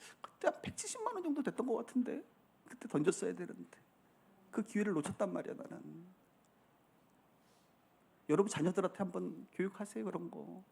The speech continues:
예? 이런 분들이 계세요. 진정한 맥주절의 의미를 새기시는 분들 아니겠습니까?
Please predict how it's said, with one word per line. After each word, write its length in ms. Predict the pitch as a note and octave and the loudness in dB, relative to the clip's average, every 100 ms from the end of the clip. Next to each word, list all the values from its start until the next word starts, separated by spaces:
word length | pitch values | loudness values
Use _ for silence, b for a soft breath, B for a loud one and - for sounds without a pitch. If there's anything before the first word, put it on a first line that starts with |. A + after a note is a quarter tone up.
| - - _ - _ _ _ _ _ _ _ - - - _ _ _ _ - | -20 -20 _ -20 _ _ _ _ _ _ _ -20 -20 -20 _ _ _ _ -8
예? 140 | E3 G#3+ - _ _ _ _ - - B B B B B B B B B _ _ - | -6 -6 -10 _ _ _ _ -20 -20 B B B B B B B B B _ _ 6
이런 220 | G#3+ F#4 | 12 12
분들이 220 | F4+ F4+ E4+ | 10 2 -4
계세요. 720 | - - - G3+ D3+ C#3+ E3+ - - - _ _ _ - - - | -6 -8 -6 -6 -6 -10 -16 -18 -20 -20 _ _ _ -20 -16 2
진정한 340 | C#3 C#3 C3+ | 4 6 6
맥주절의 520 | B2 - - C#3 C#3 C#3 | 6 2 -2 0 2 4
의미를 480 | C3+ C3+ E3+ C#4 - - - | 6 8 6 4 0 -20 -20
새기시는 460 | - D#3+ C#3+ C#3 C3 | -8 -4 -4 -2 -4
분들 240 | - D#3 | -2 0
아니겠습니까? 680 | B2+ C#3 - - F#3 - | 0 -2 -6 -8 -8 -8